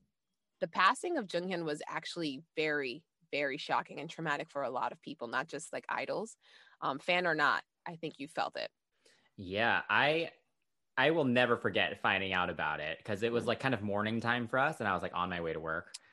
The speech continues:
Speaker 1: Uh,
Speaker 2: There was no way I could do any work that day. I was,
Speaker 1: Right.
Speaker 2: like, in shock. I, I, I'm normally not too affected by celebrity deaths 'cause it's just hard,
Speaker 1: Right.
Speaker 2: you know, we don't know them personally.
Speaker 1: Right.
Speaker 2: This is probably the most I've ever been affected by a celebrity death. Um,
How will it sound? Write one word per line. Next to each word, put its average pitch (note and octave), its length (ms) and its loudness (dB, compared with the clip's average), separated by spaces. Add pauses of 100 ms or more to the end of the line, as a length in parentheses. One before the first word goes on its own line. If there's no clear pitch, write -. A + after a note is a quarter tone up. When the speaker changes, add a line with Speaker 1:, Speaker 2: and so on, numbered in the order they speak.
Speaker 1:
Uh, G#2 180 -12 (180)
Speaker 2:
There A#2+ 160 4
was G#2+ 180 2
no A2+ 400 4
way F#2+ 340 4
I F#2 200 2 (100)
could G2 160 -4
do G#2+ 140 2
any F#2+ 100 0
work F2+ 240 0
that D#2 180 0
day. D2+ 400 -4
I G2 140 4
was, G#2+ 160 2
Speaker 1:
Right. F2+ 80 -2
Speaker 2:
like, F#2 180 0
in F2+ 140 -6
shock. - 420 -2
I, C3+ 140 2 (200)
I, E3 240 4 (300)
I'm D#3 160 4
normally A3 340 2
not D3+ 280 4
too D3+ 200 2
affected C#3 720 0
by G#2 480 6
celebrity G#2+ 460 0
deaths F#2+ 340 -2
'cause - 140 -20 (180)
it's C3+ 160 -4
just D3 120 -8
hard, A2 180 4
Speaker 1:
Right. G2+ 80 2
Speaker 2:
you G2 60 -4
know, G2+ 120 2
we G2 180 -2
don't G2+ 160 0
know F2+ 160 0
them E2+ 160 -4
personally. A2+ 560 -4 (180)
Speaker 1:
Right. F3+ 120 -2
Speaker 2:
This D3+ 180 4
is D#3+ 80 -2
probably D3 280 6
the A2 120 4
most G2+ 500 2
I've F#2+ 140 -2
ever F#2 200 0
been E2+ 140 -2
affected E2+ 400 -6
by E2+ 160 0
a E2 40 -4
celebrity E2+ 440 -6
death. D#2+ 280 -6 (160)
Um, E2 540 -4